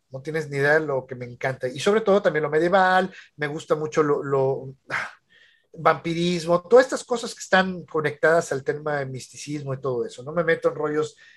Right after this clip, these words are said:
eh, ¿qué es lo que no leo? No leo cosas motivacionales, que, pero me acuerdo que una vez había entre el grupo un amigo que llega, "Mira",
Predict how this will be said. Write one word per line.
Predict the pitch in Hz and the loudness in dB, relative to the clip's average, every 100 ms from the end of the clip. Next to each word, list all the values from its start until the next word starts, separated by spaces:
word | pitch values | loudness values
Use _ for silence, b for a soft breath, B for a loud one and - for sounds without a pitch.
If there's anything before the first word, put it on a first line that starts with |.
| b | b
eh, | 131 131 135 127 127 135 - | -2 0 0 -4 -12 -16 -2
¿qué | 185 | 2
es | |
lo | 196 190 | 2 0
que | 160 | 2
no | 170 | 6
leo? | 170 190 185 | 8 6 4
No | 160 | 0
leo | 160 165 156 _ - | 4 4 4 _ -8
cosas | 151 165 147 | -6 -6 -8
motivacionales, | 135 127 120 127 135 170 226 - _ _ _ | -10 -8 -8 -6 -4 -2 -4 -8 _ _ _
que, | 131 131 127 | -4 -4 -2
pero | 147 143 | -4 -2
me | |
acuerdo | 139 175 180 | 4 4 4
que | |
una | 175 | 2
vez | 165 165 - b b b | 2 2 -4 b b b
había | 143 143 156 160 | -2 0 2 2
entre | 147 135 | -2 -8
el | 131 | -6
grupo | 147 156 196 220 _ | -4 -2 -2 -4 _
un | 143 | -10
amigo | 151 151 156 | -6 0 0
que | 139 | 0
llega, | 127 131 139 | -2 2 2
"Mira", | 180 294 277 - | 2 2 2 0